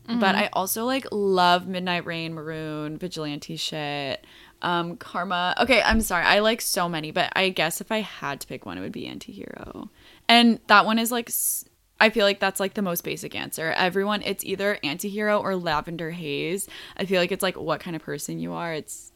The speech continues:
Speaker 1: are you Lavender Haze number one or Antihero number one? <laughs> Um,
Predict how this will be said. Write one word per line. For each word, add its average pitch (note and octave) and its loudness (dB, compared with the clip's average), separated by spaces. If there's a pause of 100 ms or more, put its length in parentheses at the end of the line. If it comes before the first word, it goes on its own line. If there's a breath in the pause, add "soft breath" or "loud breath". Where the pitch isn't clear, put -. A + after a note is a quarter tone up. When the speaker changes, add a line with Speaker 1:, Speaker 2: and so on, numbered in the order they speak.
Speaker 1:
are F#3 2
you E3+ 0
Lavender E3 -2
Haze D#3+ -4 (180)
number G3+ 2
one G#3 2
or F#3+ -2
Antihero F#3 -4
number F#3+ -2
one? F#3 -2
<laughs> - 0
Um, G3 0